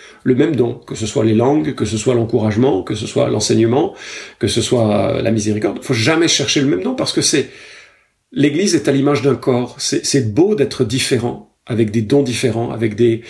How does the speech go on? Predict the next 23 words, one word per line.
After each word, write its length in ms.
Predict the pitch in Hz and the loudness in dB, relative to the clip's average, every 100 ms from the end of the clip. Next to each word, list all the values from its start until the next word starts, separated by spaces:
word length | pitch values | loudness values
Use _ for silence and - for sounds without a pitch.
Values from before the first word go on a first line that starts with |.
| - - - | -18 -12 -2
euh, 360 | 113 107 107 110 | 0 2 0 0
une 140 | 135 117 | -2 2
complémentarité 840 | 170 160 143 127 127 107 107 131 | 2 2 2 0 0 -2 2 2
au 80 | 107 | 2
sein 260 | - 120 | 0 -2
de, 460 | 113 107 104 - - | 0 -2 -2 -6 -8
euh, 320 | 107 - 113 | -8 -8 -10
du, 240 | - 123 117 | -10 -8 -6
du 120 | 107 | -6
corps. 380 | - 107 117 - - - - - - - - | -6 -8 -10 -18 -20 -20 -18 -20 -20 -14 -4
Chacun, 420 | - 151 175 214 | -2 0 2 2
deuxièmement, 460 | 123 107 123 185 | 2 2 4 4
doit 160 | 143 131 | 4 2
viser 300 | 135 127 175 | 0 2 2
l'utilité 580 | 156 165 - 160 160 170 | 2 -4 -4 -4 0 2
de 120 | 160 | 2
l'autre. 460 | 143 139 - - - - | 2 0 -6 -14 -18 -2
Un 100 | 127 | 0
don 240 | 131 175 | 4 4
n'est 80 | 160 | 2
jamais 300 | 113 135 147 | 2 2 2
pour 220 | - 120 | -2 -6
soi 720 | - - 120 147 233 - _ | -6 -2 0 0 -2 -10 _